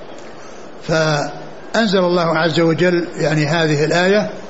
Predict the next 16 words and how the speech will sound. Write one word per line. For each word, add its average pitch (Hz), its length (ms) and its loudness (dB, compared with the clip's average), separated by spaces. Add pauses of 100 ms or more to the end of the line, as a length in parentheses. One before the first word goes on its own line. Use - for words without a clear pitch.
(280)
وفيها 170 960 2 (120)
مثل 180 260 2
ما 160 180 2
في 151 60 2
الذي 160 220 2
قبلها، 160 640 0 (400)
لأنه 160 720 2 (380)
في، 165 260 4 (440)
يقول 170 260 2
الله 160 240 2
عز 160 180 2
وجل 165 320 2
في 160 100 -2 (380)
الرواية 165 360 4
الأولى: 165 320 2
"نعم"، 190 420 2